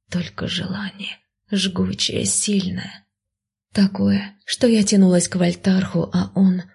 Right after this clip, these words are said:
утробно рыча, снова и снова удовлетворял нашу общую страсть. Первый раз Эльс излился почти сразу же. Кажется, он не шутил по поводу ареста на Криделии. Следующие два раза Вальтарх достиг пика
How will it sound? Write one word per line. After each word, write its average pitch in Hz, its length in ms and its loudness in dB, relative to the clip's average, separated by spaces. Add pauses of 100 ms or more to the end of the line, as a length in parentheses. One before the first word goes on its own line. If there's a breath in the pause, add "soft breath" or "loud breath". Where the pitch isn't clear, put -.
(120 soft breath)
утробно 185 560 4
рыча, 170 400 2
снова 185 460 4
и 185 160 2
снова 190 680 4 (140)
удовлетворял 170 840 4
нашу 160 440 0 (260)
общую - 420 -2
страсть. - 560 -8 (1000)
Первый 196 400 4
раз 170 340 2
Эльс 165 320 0
излился 170 520 2
почти - 360 -2
сразу - 420 -4
же. - 160 -8 (420)
Кажется, 185 540 4
он 180 200 4
не 175 120 4
шутил 185 400 0
по 156 100 0
поводу 156 380 0
ареста 165 380 0
на 165 100 2
Криделии. - 680 -6 (320)
Следующие 165 680 2
два 160 220 2
раза 165 340 0 (280 loud breath)
Вальтарх 196 540 2
достиг 175 420 0
пика 185 360 -4